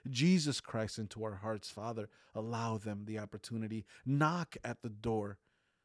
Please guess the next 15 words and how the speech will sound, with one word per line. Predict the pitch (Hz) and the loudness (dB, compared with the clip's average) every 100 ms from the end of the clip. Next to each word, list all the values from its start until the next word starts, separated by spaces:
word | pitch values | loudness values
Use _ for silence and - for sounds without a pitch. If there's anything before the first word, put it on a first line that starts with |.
| - | -2
to | 123 | 0
their | 107 | 0
hearts | 95 - 98 90 - - _ _ _ _ _ - | -2 -2 -4 -4 -12 -16 _ _ _ _ _ -4
and | 123 123 | 0 4
move | 131 147 127 110 113 - _ | 6 8 6 2 -8 -18 _
the | 107 | -8
Spirit | - - - 123 123 | -6 -6 0 0 2
within | 127 113 104 | 0 -2 -2
them | 95 95 98 _ _ _ _ - | -4 -8 -14 _ _ _ _ -10
to | - - | -6 -2
open | 113 101 104 101 | -2 -2 -2 -2
that | 101 98 | -4 -8
door | 98 95 - _ _ _ _ _ _ _ | -8 -8 -12 _ _ _ _ _ _ _
for | - | -8
today | - 107 104 107 113 120 | -2 -2 0 0 0 -4